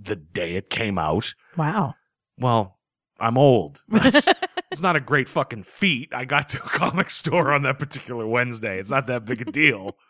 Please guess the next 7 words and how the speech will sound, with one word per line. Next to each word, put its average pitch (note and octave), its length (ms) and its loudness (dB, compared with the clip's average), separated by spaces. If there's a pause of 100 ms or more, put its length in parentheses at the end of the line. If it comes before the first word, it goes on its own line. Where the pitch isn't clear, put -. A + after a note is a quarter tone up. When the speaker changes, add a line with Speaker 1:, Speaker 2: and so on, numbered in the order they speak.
(420)
Speaker 1:
I C#3 140 2
was B2+ 160 2
sucking C3+ 380 -2
breath A#2+ 280 0
in G2+ 100 -4
nineteen A2 380 -6
eighty-eight. G#2 500 -2